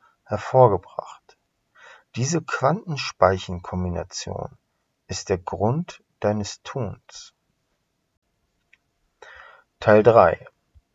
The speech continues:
Brennpunktkohärenz und Vektoren. Schauen wir uns die Verschränkung aus Antiquanten mit Quanten in einer Narbenstruktur genau an,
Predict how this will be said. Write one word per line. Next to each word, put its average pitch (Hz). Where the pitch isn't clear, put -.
Brennpunktkohärenz 127
und 104
Vektoren. 95
Schauen 139
wir 226
uns 175
die 107
Verschränkung 101
aus -
Antiquanten 156
mit 110
Quanten 80
in 95
einer 92
Narbenstruktur 107
genau 92
an, 131